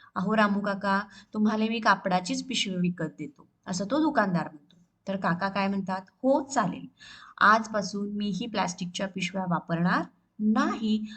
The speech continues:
आणि दुकानदार त्याच्यावर काय म्हणतो, "हो, आणि मीही कोणाला प्लास्टिक पिशव्या विकणार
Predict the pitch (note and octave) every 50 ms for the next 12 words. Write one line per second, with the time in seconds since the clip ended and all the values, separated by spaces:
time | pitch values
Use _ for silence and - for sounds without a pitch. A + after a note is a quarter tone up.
0 | - _ A3 G#3+ A3 G3+ G#3+ G#3 - G#3+ A3 A3+ A3+ A#3 A#3 A#3 A3+ A3 - A3
1 | G#3+ G#3+ A3 G#3+ G#3+ F#3+ G3 G#3 G#3 G3 - - A#3+ C4+ C4 C4+ C4+ C4 A3 G3
2 | - - - G3+ G3+ A3 A3+ A3 A3+ A3+ A3+ A3+ G#3+ C4 C4 - A3+ G3+ F#3+ F#3
3 | F#3 F#3 F#3 F#3+ - G3+ F3+ F3 - - F#3+ F#3+ - - F#3+ F3+ - - F3+ F3
4 | F3+ F3+ F3 F3 D3+ D3 D#3 E3+ G#3 C4